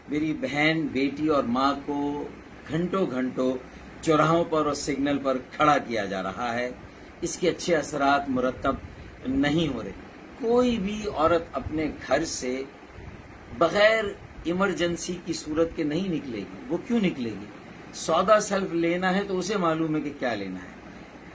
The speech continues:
बीमार है तो उसे डॉक्टर के पास या अस्पताल जाना है। तो मैं समझता हूं कि इस पॉलिसी में नरमी की जाए। जहां कोई खातून मोटरसाइकिल पर जा रही है किसी के साथ, आठ बजे से शाम पाँच बजे तक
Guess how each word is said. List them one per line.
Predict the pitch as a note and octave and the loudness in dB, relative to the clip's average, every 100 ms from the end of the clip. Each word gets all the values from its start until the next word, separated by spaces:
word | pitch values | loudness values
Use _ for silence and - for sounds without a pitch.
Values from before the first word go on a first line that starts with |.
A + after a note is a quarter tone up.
| - - A#2+ | -18 -16 -8
बीमार | A#2+ E3 E3 F#3+ A3+ | 0 4 6 8 8
है | G3 G#3 G#3+ | 6 4 2
तो | G#3 | -2
उसे | F3 F3+ | -2 0
डॉक्टर | D#3 D#3 - F3 | 2 2 2 -6
के | F3 | -4
पास | F3 E3 - | 0 0 0
या | D#3 | -2
अस्पताल | - C3+ C#3 D#3 C#3+ | -2 -4 4 4 4
जाना | A#2 G2+ G#2 | -2 -4 -8
है। | F2+ - - - - - - - - | -10 -16 -18 -20 -18 -20 -20 -20 0
तो | G#3+ A3+ - - | 4 4 2 -6
मैं | A#2+ F#3 | 2 4
समझता | G#3+ F#3 E3 - E3+ | 4 0 0 0 0
हूं | F3 | 0
कि | E3+ | 0
इस | D#3+ | -2
पॉलिसी | - C#3+ C#3 D3+ - D#3+ | 0 0 2 0 0 0
में | D3+ D3+ | 2 2
नरमी | A#2 B2 D#3+ F#3+ F#3 | 2 2 2 0 0
की | F#3+ | -4
जाए। | F3+ F#3+ F#3+ - - - - | 2 2 0 -10 -14 -14 -6
जहां | C#3+ D3 F3 | 0 2 2
कोई | E3+ D#3+ | 2 -2
खातून | - C3+ A#2 D#3 E3 F3+ F3 E3 - - - - | 2 2 2 0 2 2 2 0 -2 -16 -18 -6
मोटरसाइकिल | B2 D3+ E3 E3+ E3+ D#3 D3+ D#3+ | 2 2 2 0 2 2 4 2
पर | D3 D#3 D3+ - - - - | 2 0 0 -4 -14 -16 -2
जा | C#3 D3 | 4 6
रही | C#3+ C#3 D3+ D#3+ | 6 0 -2 0
है | E3 | 0
किसी | E3 D#3 E3 | -2 -6 -6
के | D#3+ | -6
साथ, | D3+ D3+ D3+ - - - - - C#3+ | -4 -2 -2 -6 -16 -16 -16 -4 6
आठ | E3+ G#3 G3+ | 8 8 4
बजे | F3 E3+ F3 | 2 2 2
से | F3 F3 | 0 -4
शाम | - D#3+ D#3 - | -4 -2 -2 0
पाँच | F3+ F#3 | 2 2
बजे | C#3 C3 B2+ | 0 -6 -6
तक | B2 B2+ | -6 -8